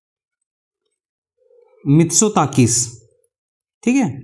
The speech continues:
ये ग्रीस के प्रधानमंत्री थे, ये चीफ गेस्ट थे। ये सेकंड इंपॉर्टेंट पॉइंट हो गया। और तीसरा इंपॉर्टेंट पॉइंट ये हो गया कि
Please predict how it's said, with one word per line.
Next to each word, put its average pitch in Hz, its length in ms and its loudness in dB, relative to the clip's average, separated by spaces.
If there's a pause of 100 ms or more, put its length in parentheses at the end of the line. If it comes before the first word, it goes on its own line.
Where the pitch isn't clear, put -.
(1160)
ये 147 140 0
ग्रीस 156 260 0
के 175 100 0
प्रधानमंत्री 147 520 0
थे, 190 120 0
ये 208 460 -2
चीफ 226 300 2
गेस्ट 139 300 2
थे। 113 100 2 (440)
ये 156 300 0
सेकंड 170 320 0
इंपॉर्टेंट 180 380 -2
पॉइंट 180 180 0
हो 170 60 -2
गया। 160 120 -6 (580)
और 170 260 -2
तीसरा 180 260 2
इंपॉर्टेंट 226 440 0
पॉइंट 220 260 0
ये 185 80 4
हो 202 100 4
गया 160 180 0
कि 233 180 2